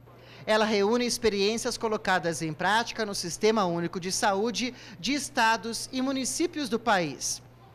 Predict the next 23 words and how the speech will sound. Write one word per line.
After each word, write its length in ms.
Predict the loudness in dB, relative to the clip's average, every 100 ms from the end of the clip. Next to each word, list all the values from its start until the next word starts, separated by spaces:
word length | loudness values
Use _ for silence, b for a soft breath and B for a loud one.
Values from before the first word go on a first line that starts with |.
| B B B
Os 160 | -4
projetos 680 | 0 2 4 4 4 0 -4
também 340 | 0 0 0 -2
concorrem 680 | -2 -2 2 4 4 -2 -2
a 140 | -4
prêmios. 800 | -2 0 2 2 -2 -6 -8 -10 B B B
São 300 | 0 0 2
vinte 280 | 2 2 0
e 60 |
sete 320 | 0 0 0
iniciativas 720 | -4 -4 -2 -2 -2 -2 -2 0
selecionadas. 1120 | 2 2 0 0 2 2 0 -2 -6 -6 -8 B B B
Nove 420 | 4 6 6 2
delas 460 | 2 4 4 2 2
vão 120 | 2
levar 380 | 2 2 0 2
para 240 | 2 2
casa 480 | 2 2 2 0 -4 B B
duzentos 640 | -4 -2 2 2 2 -2 0
e 60 |
oitenta 500 | 0 2 0 0 0
mil 280 | 0 2 0
reais. 840 | 2 2 4 2 -2 -8 -8 -10